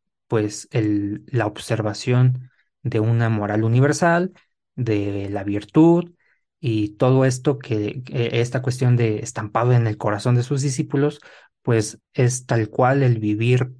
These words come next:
plenamente, día a día, queriendo ser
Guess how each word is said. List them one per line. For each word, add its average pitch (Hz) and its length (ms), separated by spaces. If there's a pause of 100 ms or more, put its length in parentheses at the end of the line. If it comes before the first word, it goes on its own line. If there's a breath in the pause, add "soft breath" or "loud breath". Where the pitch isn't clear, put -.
(140)
plenamente, 139 920 (180)
día 127 300
a 131 40
día, 165 360 (300)
queriendo 117 480
ser 113 440